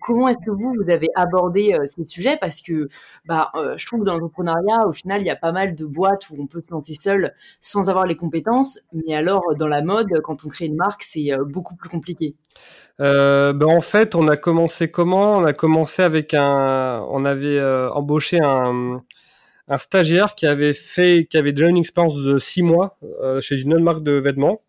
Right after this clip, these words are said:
Speaker 2: qui s'appelle, qui s'appelle Alexandre, que, que je salue. Aujourd'hui, c'est lui, c'est, il travaille pour la ligne homme de Cézanne qui s'appelle Octobre Édition.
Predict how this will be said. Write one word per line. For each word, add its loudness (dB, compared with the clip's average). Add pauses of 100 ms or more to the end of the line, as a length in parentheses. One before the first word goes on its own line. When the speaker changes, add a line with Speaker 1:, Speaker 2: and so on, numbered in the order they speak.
(160)
Speaker 2:
qui -20
s'appelle, -2
qui -20
s'appelle -6
Alexandre, 0
que, -8
que -10
je -4
salue. -2 (640)
Aujourd'hui, 4
c'est 0
lui, 2
c'est, 4
il 0
travaille 2
pour 2
la 6
ligne 4
homme 4
de 2
Cézanne 2
qui -14
s'appelle 2
Octobre 2
Édition. 0